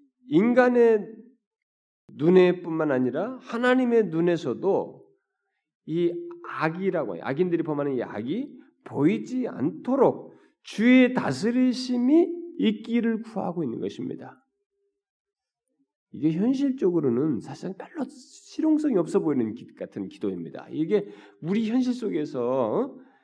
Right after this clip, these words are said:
내가 볼 때도 이런 악이 안 보이고 하나님 보실 때도 그런 악이 안 보이기를 바라는 이런 기도를 한다는 게 그게 어떻게 가능해요? 이 세상에 지금 죄악 가운데 타락한 세상에 악이 범람하고 말이죠. 악-, 악인들의 악이 뭐 어디서든지 통제불능할 정도로 악이 행해지는데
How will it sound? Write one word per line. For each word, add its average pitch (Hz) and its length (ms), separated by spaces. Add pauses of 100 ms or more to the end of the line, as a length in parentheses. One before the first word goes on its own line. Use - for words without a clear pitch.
(260)
내가 147 300
볼 202 300
때도 220 640
이런 160 240
악이 127 560
안 151 240
보이고 123 580
하나님 247 540
보실 196 260
때도 156 180
그런 135 160
악이 135 180
안 123 180
보이기를 123 840 (220)
바라는 117 360
이런 113 280
기도를 113 300
한다는 110 280
게 123 220 (200)
그게 160 240
어떻게 196 380
가능해요? 147 480
이 135 140
세상에 165 340 (220)
지금 147 120 (380)
죄악 147 300
가운데 151 260
타락한 180 420
세상에 143 320
악이 131 380 (160)
범람하고 135 640
말이죠. 104 340
악-, 104 140 (160)
악인들의 139 420
악이 131 280
뭐 117 160
어디서든지 190 680
통제불능할 196 800
정도로 147 300
악이 131 200
행해지는데 135 800